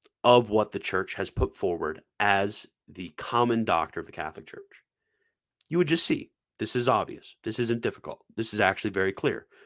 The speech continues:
once you understand his logic and don't just spam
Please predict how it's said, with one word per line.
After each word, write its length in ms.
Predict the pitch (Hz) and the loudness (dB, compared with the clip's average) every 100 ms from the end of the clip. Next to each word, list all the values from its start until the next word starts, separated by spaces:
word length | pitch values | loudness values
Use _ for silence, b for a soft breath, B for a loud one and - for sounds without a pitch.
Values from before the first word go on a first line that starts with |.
| b | b
once 280 | 90 110 113 | 4 4 4
you 60 | 107 | 2
understand 400 | 95 - 85 80 | 0 -2 -6 -6
his 160 | 78 | -12
logic 480 | - - - - _ _ b b | -14 -16 -18 -20 _ _ b b
and 120 | 95 | -4
don't 240 | 95 104 101 | 4 4 4
just 380 | 104 90 - - _ _ - | 0 -2 -6 -12 _ _ -6
spam 800 | - - - 120 113 110 107 | -2 -2 2 4 6 4 2